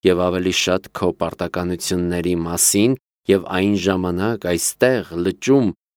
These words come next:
դու ավելի երջանիկ կլինես,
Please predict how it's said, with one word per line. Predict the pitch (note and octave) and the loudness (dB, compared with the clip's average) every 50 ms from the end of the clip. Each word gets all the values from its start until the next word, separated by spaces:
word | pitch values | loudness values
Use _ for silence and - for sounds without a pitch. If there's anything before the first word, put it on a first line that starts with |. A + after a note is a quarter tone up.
| _ - | _ 2
դու | A#2+ A#2+ A2+ - - - | 2 2 2 2 0 0
ավելի | - F#2+ F#2+ F2+ F#2+ F#2+ F#2 F2+ G#2+ C3 D3+ | 2 2 2 2 0 -2 -2 -2 -2 0 2
երջանիկ | C#3+ G#2+ F2 - - - G2 F2 E2+ E2+ E2 - - | 0 0 0 -2 -4 -4 -4 -2 -4 -4 -6 -8 -8
կլինես, | - - F#2+ D#2+ E2 D#2+ D#2+ E2 E2+ F2 - | -6 -4 -4 -4 -4 -6 -6 -4 0 0 0